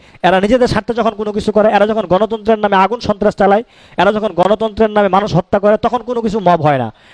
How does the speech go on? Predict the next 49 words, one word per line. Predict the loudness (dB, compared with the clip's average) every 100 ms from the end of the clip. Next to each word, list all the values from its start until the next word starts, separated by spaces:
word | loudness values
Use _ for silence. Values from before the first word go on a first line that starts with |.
| -4
আর | 2 2
আমরা | 2 2
"নারায়ে | 2 2 2
তাকবীর, | 0 2
আল্লাহু | 4 4 4
আকবার" | 4 2
স্লোগান | 0 2 2 2
যদি | 0 2
শাহবাগ | 2 2 0
থানায় | 0 0 2
গিয়ে | 2
দিই, | 2
সেটা | 0 -2
মুহূর্তে | -2 -4 0 0
কি | 2
হয়ে | 2 2
যায়, | 2
মব | 2 2
হয়ে | 0 0
যায়। | -4 -8 _ _ _ _ _ _ _ _ _ -18
এ, | -8
মানে, | -6
এই, | -6 -6 -6 -6 -8 _ 0
এগুলো | 2 4 4
থেকে | 4
আমাদের | 4 2
বের | 2 4
হয়ে | 2
আসতে | 2 -2
হবে। | -6 -6 -10 _ -20 _ _ _ -4 2
তো | 4 2
তোরা | 2 0
যদি | 0 2
বৈষম্য | 2 2 0 2
বিরোধী | 2 4 2
হস, | 2 -2 -2
তাহলে | 2 4
আইন | 2 0 -2
তোদের | -2 -4
যদি | -4 0
সবার | 0 0
ক্ষেত্রে | -2 -4
সমান, | -2 0
তোরা | 0 0
যদি | 0
বৈষম্য | 0 -2 0 0
না | 0
চাস, | -2 -4 _ _ _ _ 0
তাহলে | 2